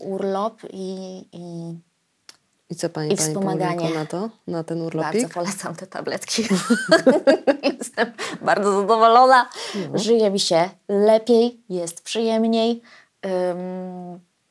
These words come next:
Speaker 2: A z urlopem jak?
Speaker 1: z urlopem jadę na miesięczny urlop.
Speaker 2: Nie.
Speaker 1: Tak.
Speaker 2: O kurde.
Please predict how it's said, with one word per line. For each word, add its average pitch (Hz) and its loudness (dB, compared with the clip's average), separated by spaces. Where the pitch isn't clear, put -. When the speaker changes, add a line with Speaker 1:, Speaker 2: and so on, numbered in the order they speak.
Speaker 2:
A 165 2
z 165 4
urlopem 160 4
jak? 135 0
Speaker 1:
z 208 -2
urlopem 220 2
jadę 208 0
na 208 -2
miesięczny 202 -2
urlop. 190 -2
Speaker 2:
Nie. 135 -4
Speaker 1:
Tak. - 2
Speaker 2:
O 214 -6
kurde. - -18